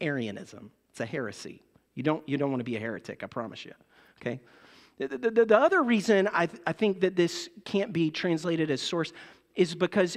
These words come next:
if you look at Greek lexicons, think dictionaries, you, you never find source as an option to translate this word. The predominant way this is translated is as head. And so I think what's being discussed here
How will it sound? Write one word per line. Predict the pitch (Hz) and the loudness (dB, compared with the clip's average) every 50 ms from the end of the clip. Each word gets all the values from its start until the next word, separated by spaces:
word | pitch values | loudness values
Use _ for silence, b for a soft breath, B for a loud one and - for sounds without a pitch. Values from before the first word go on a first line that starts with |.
| - - | -2 -2
if | 180 170 - 202 | -2 -2 0 -2
you | 190 190 | -4 -2
look | 180 190 220 269 277 - - - | 2 4 4 4 4 2 -2 -6
at | 208 208 214 165 | -6 -4 -4 -6
Greek | 160 185 208 190 - | -4 -4 -4 -4 -2
lexicons, | 185 202 220 220 - - - - - 135 120 - - | -2 -2 -2 -2 -4 -10 -10 -6 -4 -4 -4 -4 -4
think | - 196 190 220 180 123 | -2 -2 -2 -2 -2 0
dictionaries, | 151 190 - - - - 202 170 151 139 131 127 127 131 143 156 156 - - B B B B B B B | 2 2 2 2 0 0 2 2 2 2 2 0 0 -2 -2 -4 -4 -8 -14 B B B B B B B
you, | - 185 196 - | -10 -8 -8 -6
you | - 160 185 185 | -4 0 2 4
never | 185 185 190 202 220 254 277 262 254 220 | 4 6 6 6 6 6 4 2 2 0
find | - - 208 190 185 185 175 | 2 2 2 2 2 0 -2
source | - - - 208 196 170 - - | -4 -2 0 2 2 2 0 -2
as | 151 139 | -2 -2
an | 151 143 - | -2 -2 0
option | 160 165 165 - - - 147 127 | 0 0 0 0 -2 -4 -4 -4
to | 127 117 | -4 -4
translate | - - 175 151 135 120 135 120 120 - | -6 -6 -6 -6 -6 -4 -4 -6 -6 -8
this | 131 - - - | -10 -12 -10 -6
word. | 180 139 107 101 - b b b b b b b b - | -6 -4 -6 -6 -8 b b b b b b b b -4
The | 151 | -4
predominant | - - 170 160 151 175 185 208 233 240 233 226 220 220 | -2 -4 -4 0 2 4 6 6 4 4 2 0 -2 0
way | 165 175 175 175 175 | 2 2 4 4 2
this | 170 160 - | 2 -2 -4
is | 160 - | -6 -6
translated | - - 175 156 139 - 135 131 131 127 127 127 - - | -6 -4 -4 -4 -4 -2 -2 -2 0 0 -2 -4 -4 -4
is | 139 127 123 127 123 - - - | -2 -2 -2 -2 -6 -10 -10 -6
as | 113 110 107 107 107 - - b b b b | -4 -4 -4 -4 -6 -10 -14 b b b b
head. | - 160 127 95 95 - - - - _ b b b b b b b b b b b | -8 -6 -6 -6 -6 -10 -14 -16 -20 _ b b b b b b b b b b b
And | - 127 | -12 -4
so | - 175 160 | 0 0 0
I | 160 | 2
think | - 202 202 202 | 2 0 0 2
what's | 185 185 196 - - - | 4 4 4 4 2 0
being | 180 196 190 190 185 | 2 4 4 4 4
discussed | 170 170 - - - 247 233 226 - - | 2 0 -2 -2 -2 0 0 0 -2 -4
here | - 208 185 180 185 | -2 0 2 2 0